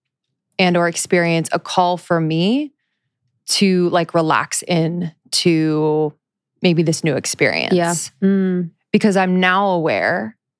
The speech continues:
Speaker 1: of how my energy could be experienced by my child.
Speaker 2: Mm-hmm.
Speaker 1: So I don't, it, it depends. It's, like, completely circumstantial where it's like, sometimes the boundary is the best for me and the baby and the family.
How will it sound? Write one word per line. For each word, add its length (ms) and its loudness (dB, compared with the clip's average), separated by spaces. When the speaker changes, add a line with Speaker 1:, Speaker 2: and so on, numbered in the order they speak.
Speaker 1:
of 100 2
how 280 0
my 360 2
energy 720 -2
could 400 0
be 540 -2
experienced 720 0
by 120 0
my 160 -2
child. 540 -4
Speaker 2:
Mm-hmm. 480 2
Speaker 1:
So 240 0
I 140 0
don't, 420 0
it, 140 0
it 160 0
depends. 560 -2
It's, 140 -2
like, 180 2
completely 880 0
circumstantial 840 -2
where 140 2
it's 180 -4
like, 160 0
sometimes 400 0
the 60 -2
boundary 440 0
is 120 -2
the 80 -10
best 300 -4
for 120 -2
me 260 -6
and 160 -4
the 60 -4
baby 240 -4
and 80 -6
the 60 -8
family. 480 -6